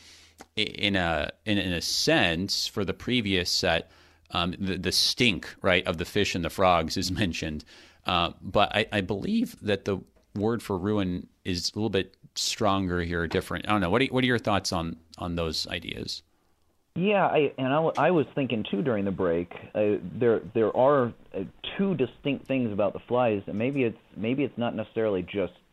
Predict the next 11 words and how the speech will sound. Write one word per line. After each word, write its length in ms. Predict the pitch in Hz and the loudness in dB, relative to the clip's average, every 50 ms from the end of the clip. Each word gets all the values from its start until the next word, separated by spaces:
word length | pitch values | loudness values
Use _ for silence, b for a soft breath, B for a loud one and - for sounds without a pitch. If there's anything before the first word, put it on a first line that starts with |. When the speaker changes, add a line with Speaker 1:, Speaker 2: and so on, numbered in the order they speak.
| _ - | _ -8
Speaker 2:
just 180 | - 95 - - - | -6 -6 -6 -8 -10
the 80 | - - - | -20 -16 -10
flies 320 | - 110 104 104 98 98 95 - - | -4 0 0 2 2 0 -2 -4 -6
themselves, 540 | 92 90 87 - - 123 139 139 113 104 - | -8 -8 -8 -4 0 2 2 4 2 0 0
but 140 | - 92 87 | -2 -4 -4
it's 140 | 85 - - - - | -4 -6 -10 -14 -8
the 100 | - 90 | -6 -6
effect. 440 | 78 - - - 117 76 - - - | -6 -4 -2 0 0 0 -2 -4 -4
Yeah, 160 | 110 101 85 | -2 -2 -2
they 140 | 80 87 87 | -2 -2 -4
ruin 720 | 87 85 92 101 110 123 131 131 127 113 101 92 92 98 | -4 -4 -4 -2 0 2 2 4 4 2 0 0 -2 -4